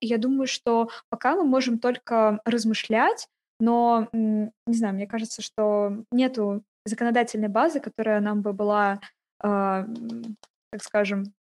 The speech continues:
не знаю, основой. Типа мы просто что-то размышляем, размышляем, но,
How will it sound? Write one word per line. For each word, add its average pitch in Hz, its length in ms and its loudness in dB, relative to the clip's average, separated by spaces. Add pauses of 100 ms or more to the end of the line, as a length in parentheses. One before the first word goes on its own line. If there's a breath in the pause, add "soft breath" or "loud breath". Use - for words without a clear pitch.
(160)
не 220 60 -4
знаю, 208 220 -2
основой. 208 840 0 (440)
Типа 220 140 -2
мы 226 140 2
просто 247 500 0
что-то 226 380 -2
размышляем, 233 560 0
размышляем, 233 600 2
но, 214 280 0